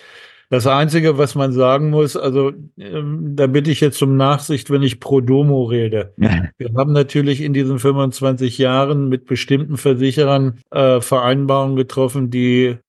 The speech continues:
Speaker 1: für die Angehörigen von Verbänden aus dem Medienbereich, aus dem Bereich Veranstaltungsproduktion Rabatte beinhalten. Aber rein von der, von der Frage vertragliche Konstruktion, was ist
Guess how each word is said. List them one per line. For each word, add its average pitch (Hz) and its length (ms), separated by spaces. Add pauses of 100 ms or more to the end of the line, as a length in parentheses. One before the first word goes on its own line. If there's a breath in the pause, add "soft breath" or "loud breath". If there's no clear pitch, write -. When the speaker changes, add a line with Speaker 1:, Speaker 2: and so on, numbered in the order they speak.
Speaker 1:
für 120 720
die 123 300
Angehörigen 156 720
von 165 240
Verbänden 131 1200 (200)
aus 113 320
dem 117 260
Medienbereich, 131 1000
aus 113 220
dem 113 160
Bereich 110 340
Veranstaltungsproduktion 120 1500 (760 soft breath)
Rabatte 127 560
beinhalten. 95 800
Aber 110 400
rein 123 380
von 139 240
der, 113 380 (360)
von 120 200
der 113 120
Frage 127 520
vertragliche 123 800
Konstruktion, 156 880
was 120 240
ist 123 400